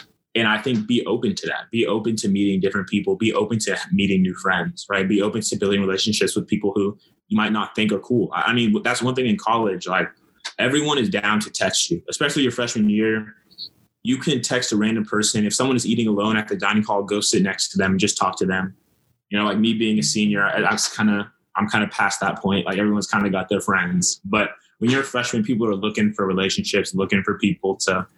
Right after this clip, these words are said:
talk to and sit with. So definitely, like, do it, bro. Just go reach out. Um, you know, be, be that guy. Be that person who will go help and, and sit with people and meet.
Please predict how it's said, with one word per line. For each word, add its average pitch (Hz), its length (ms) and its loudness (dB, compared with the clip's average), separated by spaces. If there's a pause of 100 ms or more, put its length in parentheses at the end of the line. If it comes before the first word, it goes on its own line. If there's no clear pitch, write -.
(400)
talk 101 320 2
to 101 200 2
and 95 180 0
sit - 240 0
with. 101 180 0
So 104 160 0
definitely, 113 680 0
like, 92 260 -2 (1200)
do 117 200 0
it, - 200 -8
bro. 82 160 -2
Just 98 280 0
go 117 160 0
reach 123 260 -2
out. 104 300 -2 (540)
Um, 92 460 0 (1000)
you 101 100 0
know, 104 120 2
be, 117 640 0
be 110 120 2
that 104 220 0
guy. 98 340 0
Be 98 120 0
that 110 180 0
person 107 340 0
who 107 100 2
will 98 140 0
go 98 260 2
help 95 360 -2
and, 95 360 0
and 92 280 2
sit - 160 0
with 95 140 2
people 92 280 0
and 90 120 4
meet. 90 260 -2